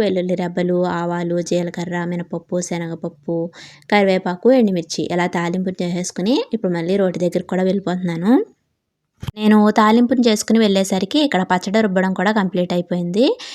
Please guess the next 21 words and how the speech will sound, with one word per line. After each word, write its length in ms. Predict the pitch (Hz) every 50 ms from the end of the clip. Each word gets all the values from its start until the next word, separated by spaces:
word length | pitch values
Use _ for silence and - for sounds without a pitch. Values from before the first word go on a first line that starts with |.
| - - - 202
ఇప్పుడు 260 | 208 202 220 202 202 202 196 196 196 190 190 185 185 -
పచ్చడిని 340 | 190 185 - 220 214 240 240 226
రుబ్బేసినా 420 | 190 190 185 190 196 - 202 190 190 -
సరే 120 | 196 214 226 214
అందులో 220 | 185 180 180 180 180 202
తాలింపును 380 | 180 180 180 185 190 - 190 - -
కలపకుండా 520 | 175 170 170 _ - 180 175 175 196 233 262 247 196 - - - - - - - -
ఇదిగోండి 380 | 170 175 175 170 170 165 160 - 202 190
రోటిలో 340 | 180 185 180 190 190 214 214 214
కొంచెం 240 | 202 196 180 - 180 175 - 170
అన్నాన్ని 320 | 190 175 180 196 214 220 214 196
వేసుకుని 400 | 185 185 - - - 180 220 254 254 - 196
ఈ 20 | 180 175
అన్నాన్ని 340 | 175 175 180 185 185 185 180
అయితే 160 | 180 - 214 220
ఫస్ట్ 220 | 208 180 - - 185 180
తినేస్తున్నాము. 680 | 190 170 170 175 285 - - 175 170 165 165 175 190 240 285 453 453 - - - _ - 220
రోటిలో 380 | 220 220 233 226 254 240 262 302 330 - 220
పచ్చడి 280 | 214 - 196 196 214 208
రుబ్బితే 320 | 196 190 196 190 202 196 190 185
మాత్రం 260 | 185 180 - 202 170